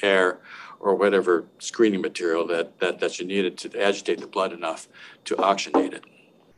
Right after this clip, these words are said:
So how do you separate the blood flow from the airflow? And an insight into that was by William Kolff. William Kolff was a developer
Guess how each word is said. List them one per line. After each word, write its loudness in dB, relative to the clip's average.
So 4
how 4
do 4
you 4
separate 2
the -6
blood 4
flow 6
from -4
the -8
airflow? 2
And 2
an -4
insight 6
into -4
that 2
was -2
by 4
William 2
Kolff. 2
William 2
Kolff 6
was 0
a -2
developer 4